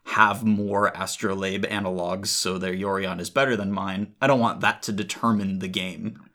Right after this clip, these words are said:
I, I would like to have, and, you know, maybe part of it is psychological, but I'd like to have some agency. But I, I would like to have a way to turn that game around and then end it in my favor,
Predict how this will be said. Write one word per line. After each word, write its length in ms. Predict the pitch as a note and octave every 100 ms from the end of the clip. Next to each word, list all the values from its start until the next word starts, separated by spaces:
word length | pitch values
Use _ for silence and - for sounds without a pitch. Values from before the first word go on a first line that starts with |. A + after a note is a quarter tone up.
| _ _
I, 140 | - -
I 80 | F#2+
would 200 | G2 G2+
like 260 | G2+ F#2+ F#2
to 120 | G2+
have, 420 | - F2+ F#2 - _ _ _ _
and, 240 | C#3 D3+ D#3
you 100 | C#3+
know, 100 | G2+
maybe 280 | G#2+ G2+ G#2+
part 220 | A2+ G2
of 80 | F#2+
it 80 | F#2+
is 80 |
psychological, 640 | F#2 F#2 G2+ F#2+ F#2 F#2+ F#2
but 120 | G2+
I'd 120 | G2+
like 220 | G2+ G2
to 80 | G#2
have 160 | G2 G2
some 160 | G2+
agency. 480 | F#2 F#2+ F#2+ F2+ F#2
But 140 | F#2 A2
I, 40 |
I 180 | A2+ A2+
would 260 | A2 D3 D3
like 160 | B2+
to 60 | A#2+
have 100 | G#2+
a 100 | G2+
way 240 | G2+ G2
to 500 | F#2+ - G2 G2 G#2+ _ _ _ _ _
turn 220 | - A2
that 160 | F#2 F#2
game 200 | G2+ F#2+
around 360 | F#2 F2+ F#2+
and 120 | F#2+
then 120 | F#2 F2+
end 260 | F#2+ F#2+
it 100 | F2+
in 100 | F#2+
my 160 | F#2+ F2+
favor, 640 | - A2 G2+ G2 F#2+ G2